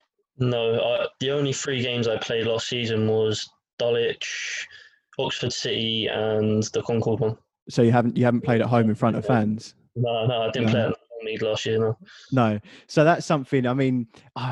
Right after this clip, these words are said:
Speaker 2: I always wonder this as a fan, 'cause I've, I always, obviously as fans to us, you know, to, it does, it can sound sad to some people, but as fans, Longmead is that place for us. That,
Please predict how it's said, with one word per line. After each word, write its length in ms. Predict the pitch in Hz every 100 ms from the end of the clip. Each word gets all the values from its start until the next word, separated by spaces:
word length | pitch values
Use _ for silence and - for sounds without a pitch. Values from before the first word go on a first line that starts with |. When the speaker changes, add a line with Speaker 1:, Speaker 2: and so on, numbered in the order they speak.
| -
Speaker 2:
I 60 |
always 300 | 170 214 208
wonder 240 | 190 190 131
this 200 | 107 117
as 80 | 113
a 60 |
fan, 260 | - 113 113
'cause 160 | - 151
I've, 160 | 156 -
I 140 | 185
always, 340 | 214 185 160 -
obviously 320 | 175 165 160
as 120 | 156
fans 500 | - 147 113 110 110 -
to 140 | 120
us, 300 | 110 110 -
you 120 | -
know, 220 | 110 113
to, 300 | 113 127 113 107 - - _ _ _
it 240 | 131 110 -
does, 340 | 123 113 -
it 160 | 131 117
can 260 | 131 123 117
sound 320 | 123 120 113
sad 260 | 135 127 -
to 100 | -
some 200 | 131 120
people, 300 | 131 123 117
but 180 | 127
as 160 | 131 131
fans, 280 | - 131 117
Longmead 380 | 135 127 123 120
is 120 | 113
that 200 | 120 -
place 240 | 123 117
for 140 | - 123
us. 160 | 120
That, 160 | -